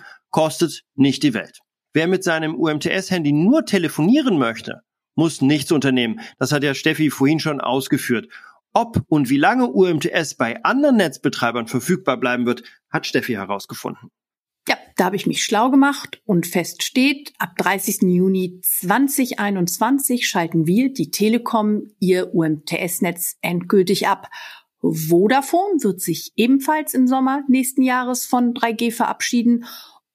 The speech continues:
Speaker 2: O two wird etwas später folgen. Stand heute ist davon auszugehen, dass zwanzig zweiundzwanzig U M T S hierzulande Mobilfunkgeschichte sein wird.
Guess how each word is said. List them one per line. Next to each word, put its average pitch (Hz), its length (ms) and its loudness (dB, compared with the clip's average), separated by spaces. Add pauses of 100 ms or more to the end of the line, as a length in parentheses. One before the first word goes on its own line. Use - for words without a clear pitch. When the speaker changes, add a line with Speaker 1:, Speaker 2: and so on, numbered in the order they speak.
(100)
Speaker 2:
O 190 240 2
two 311 460 0
wird 208 120 0
etwas 247 300 -4
später 240 540 0
folgen. 170 500 -2 (640)
Stand 247 380 0
heute 311 260 4
ist - 140 0
davon 277 260 2
auszugehen, 226 760 0
dass 208 300 0
zwanzig 202 640 -2
zweiundzwanzig 262 1120 2
U 220 140 2
M 208 240 0
T 185 320 -2
S 233 240 -2
hierzulande 180 880 -2
Mobilfunkgeschichte 220 1120 2
sein 156 300 0
wird. 151 320 -4